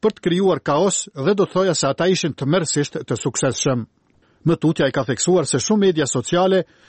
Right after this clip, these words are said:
nuk e kanë marrë seriozisht kërcënimet nga ndikimi rus në procesin demokratik.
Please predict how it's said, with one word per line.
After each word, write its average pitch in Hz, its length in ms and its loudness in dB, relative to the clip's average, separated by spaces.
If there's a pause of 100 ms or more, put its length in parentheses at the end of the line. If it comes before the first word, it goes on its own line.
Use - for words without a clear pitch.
(160)
nuk 226 160 4
e 208 80 2
kanë 170 160 0
marrë 170 240 0
seriozisht 143 480 0
kërcënimet 185 640 0 (260)
nga 127 160 0
ndikimi 156 480 0
rus 160 240 2
në 131 160 -2
procesin 151 480 0
demokratik. 156 640 -2